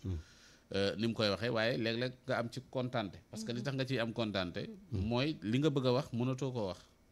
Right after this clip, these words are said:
Speaker 1: D'accord.
Speaker 2: Waaw, donc yooyu la quoi.
Speaker 1: Mais bul fàtte nag, barki démb président Sall wax na ni am na fi opposant boo xam da koy wax lu nekk, mais, euh, démocratie réew mi moo tax mu bàyyi woon ko këram muy toog di lekk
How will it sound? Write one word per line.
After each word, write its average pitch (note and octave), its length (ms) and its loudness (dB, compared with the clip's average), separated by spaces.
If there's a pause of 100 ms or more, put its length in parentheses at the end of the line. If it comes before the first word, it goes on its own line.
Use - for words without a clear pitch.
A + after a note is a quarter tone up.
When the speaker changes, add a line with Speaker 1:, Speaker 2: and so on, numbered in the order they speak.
(320)
Speaker 1:
D'accord. F2+ 380 -4
Speaker 2:
Waaw, D#2 200 -4
donc F#2 240 -6
yooyu A#2 280 0
la D#3+ 120 -2
quoi. - 180 -4 (100)
Speaker 1:
Mais B2 140 8
bul C3+ 100 8
fàtte C3+ 280 6
nag, E3+ 120 6
barki C3+ 240 6
démb A#2+ 220 8
président A#2 300 6
Sall G#2+ 260 4
wax C3+ 200 2
na G#2+ 100 4
ni G2+ 240 4
am A2+ 160 4
na G#2+ 100 6
fi - 80 -2
opposant G2 420 4
boo F#2+ 120 4
xam G#2 180 2
da G2+ 80 2
koy G2 140 2
wax F2+ 160 0
lu G2+ 100 4
nekk, G#2+ 220 2
mais, G#2 240 4 (140)
euh, G#2+ 100 4
démocratie A2 560 6
réew G#2+ 200 8
mi C3 100 8
moo G#2+ 160 6
tax G2 140 0
mu G#2+ 120 6
bàyyi G2+ 200 6
woon G#2+ 120 6
ko B2+ 100 0
këram D3+ 240 6
muy D3+ 160 4
toog A#2 240 2
di B2 80 6
lekk B2+ 160 2